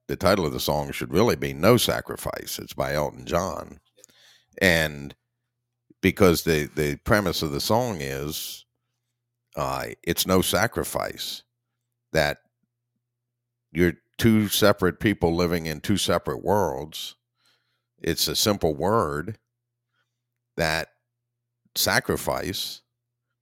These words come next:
it's no sacrifice at all. That, that, that's ultimately what he's getting to, is that, you know,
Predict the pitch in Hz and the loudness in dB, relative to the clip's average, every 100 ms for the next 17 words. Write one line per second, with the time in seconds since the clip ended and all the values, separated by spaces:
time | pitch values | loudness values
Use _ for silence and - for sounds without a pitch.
0 | _ _ _ _ _ _ _ - 92 - | _ _ _ _ _ _ _ -2 0 2
1 | 95 87 - 85 - 85 - 80 78 82 | 2 2 2 -2 -2 -2 0 0 0 -2
2 | 92 117 - 73 73 73 71 - 71 - | -2 -2 -4 -8 -6 -6 -6 -6 -8 -8
3 | _ _ _ - 76 - - - 73 - | _ _ _ -4 -2 -2 -4 -8 -10 2
4 | 101 135 - 82 - 80 76 71 65 95 | 2 2 -2 -6 -4 -4 -4 -6 -6 -2
5 | 135 104 - 98 73 76 73 - 80 76 | -2 -2 -4 -4 -4 -4 -6 -6 -4 -4
6 | 76 _ _ _ - _ 98 85 78 78 | -6 _ _ _ -20 _ -2 0 0 -2